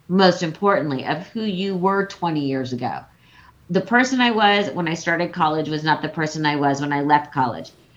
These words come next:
The person I was when I got my first job is not the same person when I got my third job.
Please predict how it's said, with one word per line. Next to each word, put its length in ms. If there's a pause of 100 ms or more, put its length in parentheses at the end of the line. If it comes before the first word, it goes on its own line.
(140)
The 80
person 340
I 100
was 320
when 120
I 100
got 180
my 140
first 300
job 360
is 160
not 260
the 80
same 280
person 600 (540)
when 260
I 120
got 240
my 180
third 480
job. 520